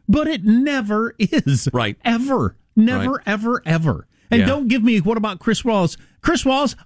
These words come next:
Speaker 1: I'd bet you a thousand bucks, voted for Hillary Clinton and Bill Clinton twice and Barack Obama twice.
Speaker 2: Whenever Chris Wallace has been registered as a voter, he's a Democrat. Um,
Speaker 1: Which is, you know,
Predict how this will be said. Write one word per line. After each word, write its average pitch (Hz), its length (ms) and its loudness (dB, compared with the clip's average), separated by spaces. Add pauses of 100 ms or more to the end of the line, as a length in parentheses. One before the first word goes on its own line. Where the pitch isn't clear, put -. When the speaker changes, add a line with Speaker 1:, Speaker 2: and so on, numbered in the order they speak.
Speaker 1:
I'd 262 240 0
bet 277 240 -2
you 294 80 0
a 160 80 2
thousand 302 640 2
bucks, - 340 -6 (220)
voted 160 280 2
for 175 140 2
Hillary 165 320 2
Clinton 143 460 0 (260)
and 208 300 0
Bill 196 160 0
Clinton 165 340 0
twice 120 540 -2
and 175 200 0
Barack 151 260 0
Obama 104 380 0
twice. - 520 -12
Speaker 2:
Whenever 156 720 0
Chris - 400 -4
Wallace 135 260 0
has 143 320 -2
been 117 220 0
registered 98 480 -2
as 92 120 2
a 98 80 2
voter, 92 300 0
he's 95 220 2
a 95 40 2
Democrat. 82 420 -6 (680)
Um, 85 360 0
Speaker 1:
Which - 220 -2
is, - 240 -4
you 370 60 2
know, 254 200 2